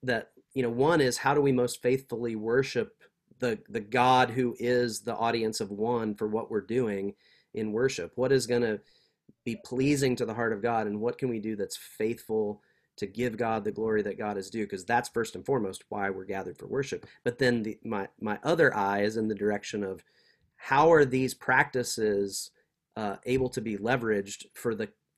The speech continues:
for the formation and the transformation of those of us who are here gathered? Because that's what God wants to do, is take the offering of worship that we get, that we offer up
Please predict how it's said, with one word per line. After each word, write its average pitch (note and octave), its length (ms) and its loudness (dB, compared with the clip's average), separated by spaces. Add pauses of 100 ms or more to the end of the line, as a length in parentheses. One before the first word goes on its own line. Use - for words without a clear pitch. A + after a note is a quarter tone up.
(120)
for A#2+ 180 0
the G#2 140 -6
formation A#2+ 720 2
and G#2 180 -6
the F2+ 80 -8
transformation F#2+ 920 0 (480)
of A#2 360 -2 (220)
those B2+ 240 2
of A#2 120 0
us A#2 120 -2
who B2 140 2
are A2 100 6
here G2+ 200 -2
gathered? A2+ 480 -2 (440)
Because A2+ 280 2
that's C#3+ 240 8
what A#2 180 2
God B2 240 4
wants A#2+ 260 0
to G2+ 100 -10
do, B2+ 380 4
is G#2+ 140 -2
take B2 240 0
the A#2 120 0
offering A2+ 420 2
of G2+ 100 -2
worship A2 340 0
that A#2 140 -2
we G#2+ 140 -2
get, A#2 300 -6
that - 140 -4
we A#2 100 0
offer A#2 280 0
up A2 180 -4